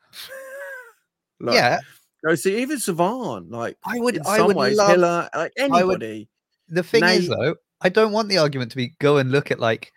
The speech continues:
Speaker 2: those guys." I literally, in a video
Speaker 1: No.
Speaker 2: that I spent the whole time talking about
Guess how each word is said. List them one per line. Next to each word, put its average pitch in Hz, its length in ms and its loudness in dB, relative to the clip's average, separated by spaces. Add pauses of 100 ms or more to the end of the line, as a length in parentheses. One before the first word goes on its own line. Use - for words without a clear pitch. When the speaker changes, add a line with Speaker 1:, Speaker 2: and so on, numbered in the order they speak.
(380)
Speaker 2:
those 127 360 4
guys." 117 320 4 (760)
I 170 80 2
literally, 175 720 0 (520)
in 180 140 4
a 180 80 2
video 147 420 0
Speaker 1:
No. 143 160 -4
Speaker 2:
that 131 80 0
I 135 80 0
spent 151 380 2
the 139 100 2
whole 175 320 2
time 156 320 2
talking 151 380 0
about 113 360 0